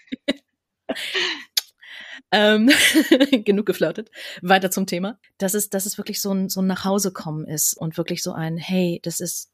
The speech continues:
mein, mein Körper, mein Körper wird zu meinem Zuhause und wie kann ich mein, meinen Körper zu meinem Zuhause machen?“ Auch in einer Welt, die wirklich sehr, sehr feindlich ist, meinem Körper gegenüber und auch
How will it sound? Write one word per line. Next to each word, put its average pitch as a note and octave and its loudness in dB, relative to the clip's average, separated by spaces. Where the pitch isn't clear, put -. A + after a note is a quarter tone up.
mein, F3 -4
mein F3 -2
Körper, F3+ -4
mein E3+ -6
Körper E3 -6
wird F3 -4
zu - -4
meinem E3 -4
Zuhause F3+ -4
und E3 -10
wie F3 -8
kann E3+ -6
ich E3 -8
mein, D#3 -6
meinen D#3 -8
Körper D#3+ -6
zu - -8
meinem D3+ -8
Zuhause D#3 -8
machen?“ - -14
Auch D#3 -6
in F3 -4
einer D#3+ -4
Welt, D3+ -4
die D#3+ -6
wirklich D#3 -10
sehr, D3+ -6
sehr D3 -10
feindlich D#3+ -10
ist, - -12
meinem D#3 -8
Körper - -12
gegenüber D3+ -8
und D3+ -12
auch C#3+ -6